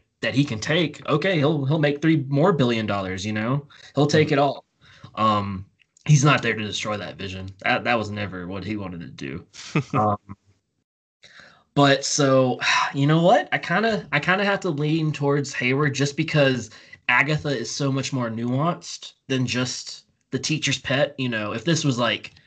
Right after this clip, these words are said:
Speaker 1: villain, you know, or, like,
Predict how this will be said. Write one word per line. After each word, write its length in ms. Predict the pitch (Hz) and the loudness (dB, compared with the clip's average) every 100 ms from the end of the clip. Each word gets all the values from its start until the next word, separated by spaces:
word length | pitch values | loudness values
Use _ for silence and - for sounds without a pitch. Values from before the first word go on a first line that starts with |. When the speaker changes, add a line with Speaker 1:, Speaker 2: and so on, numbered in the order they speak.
| _ _ _ | _ _ _
Speaker 1:
villain, 560 | 110 147 139 117 92 90 _ _ _ _ _ | 2 4 4 2 -4 -14 _ _ _ _ _
you 120 | - 110 | -10 -6
know, 180 | 101 95 | -6 -6
or, 60 | |
like, 300 | 101 98 - | -6 -8 -10